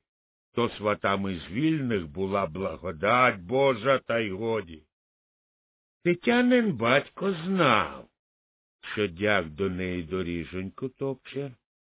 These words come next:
та ще й рад був, що за вільного вийде, бо не будуть попід вікна сіпаки заглядати.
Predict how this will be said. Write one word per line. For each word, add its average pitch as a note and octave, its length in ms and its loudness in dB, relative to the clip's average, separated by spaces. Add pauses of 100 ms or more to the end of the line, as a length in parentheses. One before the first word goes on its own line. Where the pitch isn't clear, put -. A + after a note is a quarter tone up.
(600)
та A2 140 2
ще G#2 220 -4
й G2 160 0
рад B2+ 440 0
був, E3 340 -6
що D3 240 -10
за C#3 160 0
вільного A#2 560 0
вийде, G2 540 -4 (500)
бо G2+ 140 0
не G#2 200 2
будуть A#2 500 -2
попід G#2+ 460 -6
вікна A2 460 -2 (100)
сіпаки G#2+ 560 -4
заглядати. G2+ 1000 -2